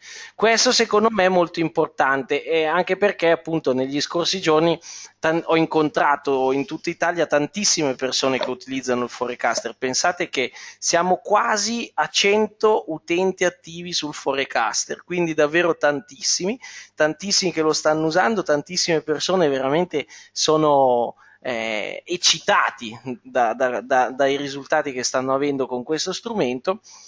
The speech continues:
quindi è importantissimo capire questo. Il forecaster da solo, eh, va, si può anche utilizzare, ma utilizzato assieme agli strumenti dell'analisi tecnica e all'analisi fondamentale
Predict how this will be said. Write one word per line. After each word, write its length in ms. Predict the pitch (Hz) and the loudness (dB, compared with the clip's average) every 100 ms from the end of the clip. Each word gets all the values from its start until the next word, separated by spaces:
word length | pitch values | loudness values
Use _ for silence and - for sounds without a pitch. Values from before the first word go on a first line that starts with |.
| - | -10
quindi 280 | 202 208 202 | -2 4 4
è 40 | |
importantissimo 1120 | 165 - 175 - 208 202 - 190 - - 196 | 4 2 -2 0 0 0 -2 -4 -2 0 0
capire 480 | 190 185 - 135 131 | 0 -2 -2 -6 -6
questo. 340 | - 98 - 123 | -4 -4 -4 -8
Il 60 | |
forecaster 640 | - 147 147 175 170 - 131 | -6 -4 -2 -2 -2 -4 -6
da 180 | 131 131 | -4 -4
solo, 580 | - 156 127 104 98 - - - - - | 0 2 2 0 -6 -10 -20 -20 -20 -6
eh, 560 | 117 110 107 107 104 110 | -2 0 0 0 0 0
va, 260 | 139 135 _ | -2 -2 _
si 220 | - 139 | -2 -2
può 200 | - 156 | 2 4
anche 280 | 143 143 143 | 4 2 -4
utilizzare, 640 | 139 156 196 170 165 180 | -8 -6 -6 0 0 2
ma 160 | 196 156 | 2 2
utilizzato 1200 | 147 - 160 156 156 - 170 143 123 - 101 - | 0 -4 -12 -12 -14 -2 0 2 -2 -6 -10 -10
assieme 800 | - 131 - - 180 156 113 110 - | -6 -2 0 2 2 0 0 -4 -8
agli 320 | 107 120 123 | -8 -8 -8
strumenti 600 | - 143 135 147 151 143 | -10 -10 -6 -4 -4 -4
dell'analisi 520 | 143 139 139 139 135 | -2 0 0 -2 -4
tecnica 540 | - 147 135 117 110 110 | -2 -2 -2 -10 -10 -6
e 80 | |
all'analisi 560 | 117 123 127 135 135 131 | -4 -4 -4 -4 -6 -12
fondamentale 840 | 123 143 143 170 196 - 85 104 | -10 -6 -4 -4 -4 -6 -8 -10